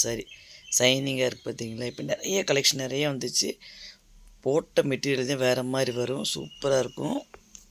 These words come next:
என்ன காய்ஸ், இன்னைக்கு சாரி கலெக்ஷன்லாம் பார்த்தீங்களா? எப்படி இருந்துன்னு சொல்லி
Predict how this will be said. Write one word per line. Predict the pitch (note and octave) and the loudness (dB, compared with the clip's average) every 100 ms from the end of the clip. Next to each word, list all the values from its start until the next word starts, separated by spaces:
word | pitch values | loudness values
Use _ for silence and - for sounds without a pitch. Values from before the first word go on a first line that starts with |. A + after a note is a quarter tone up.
| - - - _ _ _ _ _ - | -18 -18 -20 _ _ _ _ _ -10
என்ன | C#3 D3+ C#3+ | -6 -6 -4
காய்ஸ், | C#3 C#3 - | -4 -4 -6
இன்னைக்கு | C3+ B2+ C3+ | -2 2 2
சாரி | C#3 C#3 | 0 -4
கலெக்ஷன்லாம் | C3+ B2 C3 C3+ C3 | -2 0 0 -2 -10
பார்த்தீங்களா? | B2+ B2 B2 B2+ B2 | -8 -10 -8 -6 -8
எப்படி | - C3+ | -8 -8
இருந்துன்னு | B2+ A#2+ - | -2 0 0
சொல்லி | B2+ | -2